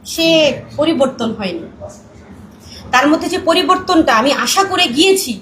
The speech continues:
কিন্তু সেই পরিবর্তন আমি পাইনি তার কাছে। আমি গিয়ে দেখলাম সে মিথিলার সাথে সেই কন্টিনিউ কথা বলে আবার। সে মিথিলা তো গেল,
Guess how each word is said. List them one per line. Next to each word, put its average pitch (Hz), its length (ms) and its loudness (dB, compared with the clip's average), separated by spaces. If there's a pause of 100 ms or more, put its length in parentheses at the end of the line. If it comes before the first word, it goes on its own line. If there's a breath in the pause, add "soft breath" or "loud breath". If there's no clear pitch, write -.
কিন্তু 302 160 -4
সেই 311 180 -4
পরিবর্তন 285 480 -2
আমি 269 140 -2
পাইনি 240 400 0
তার 170 180 -6
কাছে। - 200 -14 (760 loud breath)
আমি 302 220 2
গিয়ে 359 260 2
দেখলাম 359 380 0
সে - 160 -4
মিথিলার 330 360 2
সাথে 349 200 -4
সেই 359 180 -2
কন্টিনিউ 330 480 2
কথা 269 220 0
বলে 220 220 0
আবার। 185 320 -2 (1120 loud breath)
সে 381 520 2 (280)
মিথিলা 339 340 2
তো 370 120 -2
গেল, 226 260 0